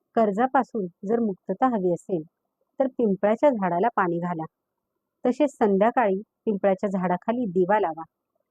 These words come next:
पिंपळाच्या झाडामध्ये प्रभू विष्णूंचा वास असतो असे मानले जाते. एकादशीच्या दिवशी भगवान विष्णूंची पूजा करताना काही पैसे फोटोसमोर ठेवावा, ठेवावेत.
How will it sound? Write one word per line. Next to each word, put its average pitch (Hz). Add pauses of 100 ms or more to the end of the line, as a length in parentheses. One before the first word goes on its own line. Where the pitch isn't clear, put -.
(280)
पिंपळाच्या 294
झाडामध्ये 190 (180)
प्रभू 262
विष्णूंचा 214
वास 196 (100)
असतो 170 (460)
असे 214
मानले 160
जाते. 160 (1800)
एकादशीच्या 220
दिवशी 196
भगवान 226
विष्णूंची 247
पूजा 202
करताना 180
काही 269
पैसे 208
फोटोसमोर 185
ठेवावा, 160 (560)
ठेवावेत. 180